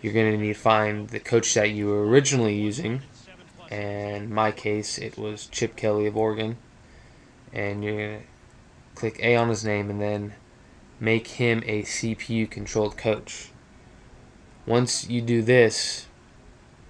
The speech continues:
go back to the menu and, uh, just advance it to the next stage of the off season. And right when you do that, um, you will get the achievement.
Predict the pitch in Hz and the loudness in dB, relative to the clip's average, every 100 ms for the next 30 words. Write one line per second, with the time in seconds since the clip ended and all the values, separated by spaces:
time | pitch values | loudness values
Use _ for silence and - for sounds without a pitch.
0 | - - - 107 107 110 110 - 113 107 | -20 -18 -6 -2 4 4 4 -4 -6 -4
1 | 104 104 104 - - - - - - 113 | -4 -6 -8 -14 -20 -20 -20 -20 -2 4
2 | 117 110 101 101 104 - - - - - | 4 2 0 -2 -6 -18 -20 -20 -20 -20
3 | - - 110 104 104 104 139 - - - | -20 -12 -4 -2 -2 -6 -10 -16 -20 -20
4 | - - - - - - 107 107 110 117 | -20 -20 -20 -20 -20 -10 -6 -4 -2 -2
5 | 107 - 104 113 117 110 - 107 - 107 | -2 -2 -2 2 2 2 -2 -4 -10 -8
6 | 107 107 - - - 107 113 127 127 - | -4 -4 -2 -2 0 2 2 0 -4 -12
7 | - - - 117 110 113 113 - 123 135 | -18 -20 -12 -8 2 2 2 -2 0 0
8 | 139 139 - - - - - - - - | 0 -4 -14 -20 -20 -20 -20 -20 -20 -20
9 | - - - - - 110 107 107 110 113 | -20 -20 -20 -20 -8 -4 -4 2 4 4
10 | 117 110 104 110 107 107 107 - - 107 | 2 0 2 2 2 2 2 -2 -14 -10
11 | 107 107 107 107 110 107 104 104 107 104 | -6 -6 -6 -8 -8 -2 -2 0 -2 -2
12 | 107 - - 107 110 110 - | -4 -6 -6 -6 -8 -14 -20